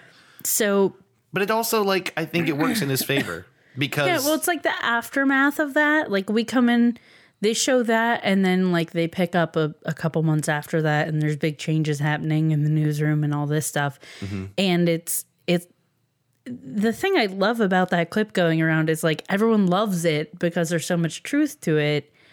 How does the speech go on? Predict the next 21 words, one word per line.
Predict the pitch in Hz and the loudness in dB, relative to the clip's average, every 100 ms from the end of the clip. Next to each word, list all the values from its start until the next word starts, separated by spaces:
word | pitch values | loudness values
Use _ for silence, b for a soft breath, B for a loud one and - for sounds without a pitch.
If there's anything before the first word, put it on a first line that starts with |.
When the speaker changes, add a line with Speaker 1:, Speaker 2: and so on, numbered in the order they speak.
| b b b b | b b b b
Speaker 1:
and | 180 190 | 0 0
it | 180 - | 0 -2
resonates | 175 202 220 185 147 139 | 0 0 2 2 2 0
with | 147 131 | -4 -4
us. | - - - - 101 | -6 -6 -8 -10 -10
Speaker 2:
Mm-hmm. | 95 90 B B - | -10 -12 B B -4
Speaker 1:
This | 220 339 | 0 0
show | - 349 339 320 | 0 0 2 0
is | 269 | -2
from | - 233 202 175 160 | 0 2 2 0 -2
when? | 165 165 170 262 370 359 - | -2 -2 0 0 0 -6 -8
Speaker 2:
It's, | 110 110 - | -4 -4 -2
uh, | 107 98 101 | -2 -2 -4
it | 104 | -8
came | - 120 | -6 -4
on | 113 | -2
the | 110 | -2
air | 98 | -4
in | 90 | -6
twenty | 95 90 | -6 -8
twelve. | - 85 78 | -6 -6 -6